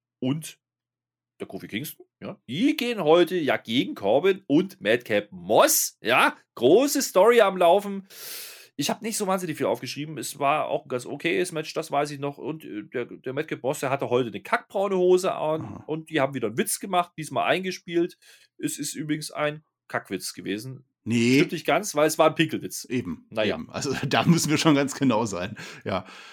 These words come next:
Speaker 2: Ach, ich weiß auch nicht. Auch das fing wieder in der Werbung an, oder? Oder war das das andere? Ach, es ist auch egal. Ich, ich
Speaker 1: Ja,
Speaker 2: weiß es
Speaker 1: ja.
Speaker 2: nicht. Große Storyline.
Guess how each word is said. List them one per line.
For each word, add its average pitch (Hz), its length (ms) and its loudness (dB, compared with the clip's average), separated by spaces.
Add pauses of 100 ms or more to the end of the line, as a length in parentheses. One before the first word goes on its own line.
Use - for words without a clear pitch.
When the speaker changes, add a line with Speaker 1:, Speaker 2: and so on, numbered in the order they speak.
(200)
Speaker 2:
Ach, - 240 -8
ich - 160 -16
weiß 78 180 -12
auch - 100 -10
nicht. 87 140 -8
Auch 101 80 -8
das - 160 -6
fing 110 200 -2
wieder 90 160 -6
in 78 60 -8
der 82 140 -8
Werbung 80 300 -8
an, 69 140 -10
oder? 101 200 -8
Oder 95 140 -8
war 90 80 -8
das 90 100 -12
das 85 140 -10
andere? 90 260 -6
Ach, - 80 -12
es - 140 -12
ist - 140 -12
auch - 120 -14
egal. 82 360 -10
Ich, - 320 -18
ich - 220 -12
Speaker 1:
Ja, 135 100 2
Speaker 2:
weiß 131 120 2
es - 160 4
Speaker 1:
ja. - 0 -
Speaker 2:
nicht. 127 260 -2 (240)
Große 160 280 -2
Storyline. 127 540 0